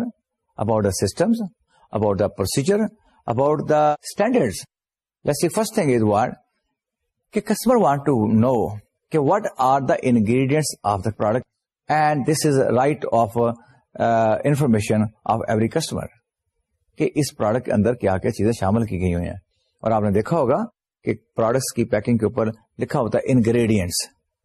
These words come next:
اور انگریڈینٹس میں وہ ساری چیزیں لکھی گئی ہوتی ہیں جو ایک پروڈکٹ کو بنانے کے لیے استعمال کی گئی ہوئی ہیں۔ اور کسٹمر وانٹس کہ ان پروڈکٹس میں،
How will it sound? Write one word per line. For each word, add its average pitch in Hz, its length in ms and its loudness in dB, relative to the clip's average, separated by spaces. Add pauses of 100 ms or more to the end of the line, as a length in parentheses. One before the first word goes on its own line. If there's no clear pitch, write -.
(200)
اور 117 160 0
انگریڈینٹس 127 420 2
میں 131 100 2
وہ 117 80 2
ساری 135 240 0
چیزیں 120 220 0
لکھی 143 240 0
گئی 131 120 2
ہوتی 107 280 0
ہیں 107 60 0 (300)
جو 127 80 0
ایک 120 160 0
پروڈکٹ 110 280 0
کو 110 100 -2
بنانے 104 360 0
کے 104 60 -2
لیے 101 220 2 (280)
استعمال 104 360 0
کی - 140 -4
گئی 92 180 2
ہوئی 87 100 0
ہیں۔ 85 160 -4 (720)
اور 120 120 0
کسٹمر 127 340 -4
وانٹس 117 560 0
کہ 117 220 0 (340)
ان 135 220 0
پروڈکٹس 107 400 -2
میں، 113 160 2